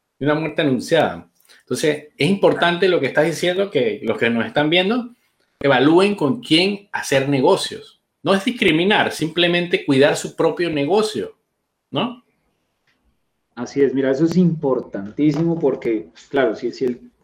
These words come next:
Speaker 2: colega que no lo hace bien o que no va como en el mismo lineamiento, y yo digo que no hay una química con el colega, eh, o sea, eso no va a prosperar realmente en una relación a futuro para negocios, ¿cierto?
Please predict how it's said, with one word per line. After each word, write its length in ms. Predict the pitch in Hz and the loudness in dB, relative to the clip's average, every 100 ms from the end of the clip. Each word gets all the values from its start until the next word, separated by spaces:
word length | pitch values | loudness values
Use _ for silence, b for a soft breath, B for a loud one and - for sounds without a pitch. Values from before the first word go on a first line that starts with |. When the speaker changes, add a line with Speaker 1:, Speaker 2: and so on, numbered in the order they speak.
| - | -6
Speaker 2:
colega 480 | 127 123 170 170 175 | 2 6 6 6 4
que 120 | 165 | 2
no 100 | 127 | 4
lo 180 | 131 139 | 4 2
hace 200 | - 139 | 0 -2
bien 440 | 135 127 127 123 B B B | 2 2 0 -6 B B B
o 140 | - 131 | -12 -10
que 140 | 127 | -6
no 180 | 120 120 | -2 2
va 260 | 127 135 139 | 4 4 2
como 260 | - 143 127 | 0 2 4
en 100 | 123 | 2
el 120 | 113 | 2
mismo 320 | 120 131 139 | 0 2 4
lineamiento, 720 | 147 135 120 127 123 123 127 | 6 6 4 2 4 2 2
y 80 | 139 | 2
yo 80 | 127 | 4
digo 220 | 127 135 | 4 4
que 80 | 143 | 2
no 80 | 123 | 2
hay 80 | 151 | 4
una 160 | 156 | 2
química 400 | 151 185 160 156 | 2 2 4 2
con 120 | 151 | 2
el 100 | 135 | -2
colega, 420 | 127 120 117 123 123 B B B B _ | 0 0 0 -2 -4 B B B B _
eh, 580 | 117 120 117 113 110 110 _ _ _ | -2 0 2 0 -2 -6 _ _ _
o 60 | 120 | -8
sea, 220 | 117 - | -4 -2
eso 300 | 147 147 165 | 2 2 4
no 280 | 165 165 156 | 4 6 6
va 360 | 147 143 139 - | 6 4 2 -4
a 160 | 123 - | -16 -10
prosperar 460 | 113 - 110 110 | -10 -4 -4 -4
realmente 600 | 123 123 123 123 123 123 120 | -4 0 0 2 -2 -2 -10
en 80 | |
una 140 | 110 110 | -12 -6
relación 340 | 117 113 107 | -4 -4 -8
a 60 | 110 | -8
futuro 280 | 120 104 107 | -8 -6 -4
para 160 | 113 | -4
negocios, 540 | 107 101 135 - - - _ _ _ | -4 2 2 0 -12 -20 _ _ _
¿cierto? 380 | - 110 139 | 0 4 4